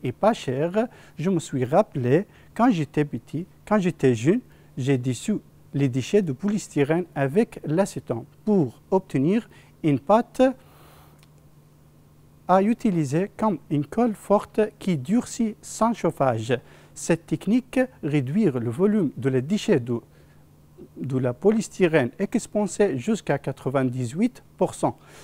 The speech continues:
C'est possible aussi de récupérer l'acétone et de le réemployer. Donc, un sandwich cent pour cent chanvre avec du pain de polystyrène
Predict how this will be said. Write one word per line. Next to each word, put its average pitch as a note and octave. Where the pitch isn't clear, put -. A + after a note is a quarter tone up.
C'est -
possible F3
aussi F#3+
de D3
récupérer C3+
l'acétone F#3
et D3+
de B2+
le B2
réemployer. B2
Donc, C#3
un D#3
sandwich E3
cent A#3
pour -
cent A3
chanvre C3+
avec D3+
du D#3+
pain F#3+
de D#3
polystyrène D#3+